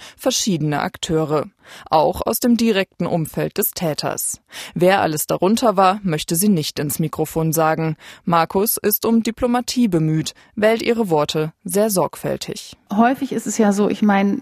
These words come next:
Speaker 2: das Thema Rechtsextremismus, niemand beschäftigt sich gern damit. Es ist ein schwieriges Thema. Jeder weiß, dass es kein Problem, das von heute auf morgen zu lösen ist. Ähm,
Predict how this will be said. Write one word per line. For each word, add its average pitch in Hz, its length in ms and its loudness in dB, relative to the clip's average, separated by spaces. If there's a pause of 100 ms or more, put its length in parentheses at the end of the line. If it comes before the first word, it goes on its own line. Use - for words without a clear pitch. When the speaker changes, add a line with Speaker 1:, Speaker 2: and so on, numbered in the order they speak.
Speaker 2:
das 185 160 -2
Thema 196 200 0
Rechtsextremismus, 190 880 -2
niemand 208 280 4
beschäftigt - 460 -4
sich - 180 -8
gern - 220 -4
damit. - 260 0
Es - 140 -6
ist - 240 -4
ein 196 540 2 (540)
schwieriges 254 760 4
Thema. 226 540 4 (540)
Jeder 208 400 4
weiß, 196 340 0
dass - 300 -2
es - 320 -6
kein 202 180 2
Problem, 202 320 2
das 185 240 -2 (160)
von 202 280 0
heute 202 300 2
auf - 120 -8
morgen 190 320 2
zu - 160 -2
lösen 240 380 6
ist. - 280 0 (720)
Ähm, 196 580 4